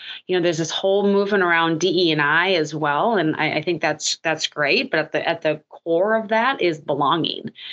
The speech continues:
And do they feel like they belong in the organization? And so those are some of the things that we've seen a lot of organizations focusing on, along with, you know, my background again is H R. It's,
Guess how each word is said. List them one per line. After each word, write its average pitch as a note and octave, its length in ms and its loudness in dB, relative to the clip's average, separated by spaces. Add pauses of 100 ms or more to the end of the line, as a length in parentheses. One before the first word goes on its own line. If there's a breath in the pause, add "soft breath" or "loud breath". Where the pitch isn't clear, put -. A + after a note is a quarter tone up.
(220 loud breath)
And D3+ 240 0
do F3 80 2
they F3+ 140 2
feel F#3+ 160 0
like F#3 100 -2
they F3+ 80 2
belong D#3 600 2
in D#3+ 100 2
the D3 120 0
organization? C#3+ 880 -2
And C#3+ 280 0 (400)
so G#3 120 -2
those G#3 240 0
are A#3 40 -2
some G#3 140 -2
of F#3 60 2
the E3+ 80 -2
things F3 180 0
that D#3 140 0
we've F3 180 2
seen E3 420 2 (400 loud breath)
a F#3+ 120 0
lot E3+ 280 0
of D#3 160 0
organizations D#3 920 0 (120)
focusing G3 460 0
on, B3 220 2
along A3+ 380 2
with, G#3+ 220 0 (380 loud breath)
you F#3+ 140 0
know, F3+ 60 2
my F#3+ 100 2
background F#3 340 -2
again F#3 180 0
is F#3 120 0
H E3+ 240 0
R. G#3+ 240 2
It's, E3 260 -4